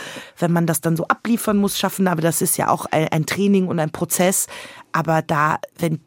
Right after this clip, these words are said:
die dann da hinkommen, boah, das ist ein, ein, empfin-, empfinde ich immer auch als einen sehr großen Vertrauensaustausch.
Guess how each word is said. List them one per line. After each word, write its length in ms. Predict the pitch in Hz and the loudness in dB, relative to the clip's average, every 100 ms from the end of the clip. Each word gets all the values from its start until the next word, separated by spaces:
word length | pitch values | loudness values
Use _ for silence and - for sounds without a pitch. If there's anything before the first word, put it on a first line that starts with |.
| - | -8
die 100 | 151 | -6
dann 220 | 147 135 | -4 -2
da 80 | 131 | -2
hinkommen, 720 | 135 208 226 143 123 - - _ - | 0 0 2 0 0 -2 -10 _ -14
boah, 320 | 80 147 127 - _ _ - | -6 -4 -4 -8 _ _ -6
das 220 | 147 - | -4 -4
ist 180 | 151 - | -4 -2
ein, 200 | 131 127 | -2 -2
ein, 220 | 135 139 | -2 -2
empfin-, 420 | - 160 - 160 | -4 -4 -6 -6
empfinde 380 | - 139 - 170 | -4 -6 -4 -6
ich 200 | - - | -8 -8
immer 240 | - 151 - | -6 -6 -6
auch 120 | - | -8
als 180 | 135 - | -8 -8
einen 100 | 143 | -10
sehr 100 | 175 | -10
großen 360 | 175 151 - | -10 -10 -10
Vertrauensaustausch. 1040 | 156 156 - 170 165 - 135 - 127 - | -12 -14 -8 -6 -6 -6 -8 -8 -8 -8